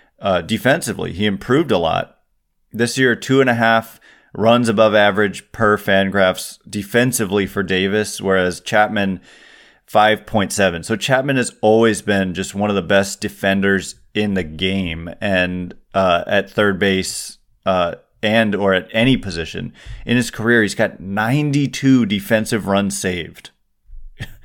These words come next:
Ninety-two in seven thousand five hundred innings, whereas J D Davis in his career at third base has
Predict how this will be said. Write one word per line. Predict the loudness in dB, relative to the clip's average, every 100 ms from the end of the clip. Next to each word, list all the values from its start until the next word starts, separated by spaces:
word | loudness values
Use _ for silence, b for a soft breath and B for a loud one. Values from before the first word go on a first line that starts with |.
| B
Ninety-two | -2 0 2 0 -4 0 0 0 0
in | -2 -2 -4 B B B _
seven | 0 2 2 2
thousand | 4 4 2 -2
five | 2 2 0
hundred | -2 -4
innings, | -4 -4 -6 -6
whereas | 0 2 2 0
J | -2
D | 0 0
Davis | 2 2 4 2 0 -6
in | -8 -6
his | -6 -8
career | -8 -2 2 2 0 -6 _ _ _ _ _ _ _ _ _ _ _ _ _ _ _ _ -2
at | -2 0
third | 2 2 2
base | 0 0 0
has | 2 2 -2